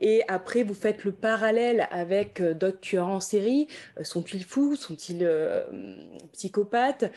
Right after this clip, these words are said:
Sont-ils méchants ? Euh, voilà, et c'est tout à fait pertinent.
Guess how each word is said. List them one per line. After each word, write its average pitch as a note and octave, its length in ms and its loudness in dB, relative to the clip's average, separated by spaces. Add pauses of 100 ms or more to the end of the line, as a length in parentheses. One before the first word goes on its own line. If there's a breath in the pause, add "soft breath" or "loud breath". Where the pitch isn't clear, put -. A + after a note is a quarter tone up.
(100)
Sont-ils F#3 380 -4
méchants ? C4 540 2 (420 loud breath)
Euh, F3 400 2
voilà, F#3 300 2
et G3+ 60 -2
c'est G#3+ 160 -6
tout - 200 -4
à D#4 80 4
fait C#4 160 -2
pertinent. C4 520 0